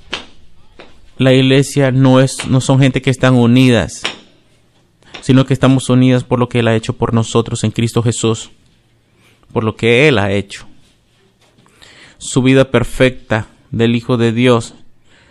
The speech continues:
su muerte en la cruz y su resurrección que celebramos el próximo domingo,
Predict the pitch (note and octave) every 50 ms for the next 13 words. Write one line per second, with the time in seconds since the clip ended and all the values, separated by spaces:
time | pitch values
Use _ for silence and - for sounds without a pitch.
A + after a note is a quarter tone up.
0 | _ _ _ _ - - B2 B2 B2 B2 B2 - - C3 B2 A#2 A2+ A2+ - -
1 | C3 C3+ B2+ B2 - - - - A#2 A#2 - - - C3 B2+ B2 G#2+ - B2 A#2
2 | - - C3 - A#2+ A#2 - - - C3+ C3 B2 A#2+ B2 A#2+ A#2 - - _ _
3 | _ _ - A#2+ - - B2+ B2 A#2 A#2+ A#2 B2 B2+ B2+ B2 - A#2 - - B2+
4 | - - C3 B2+ A#2+ A#2 A#2 B2 B2+ B2+ B2 A#2 A#2 - -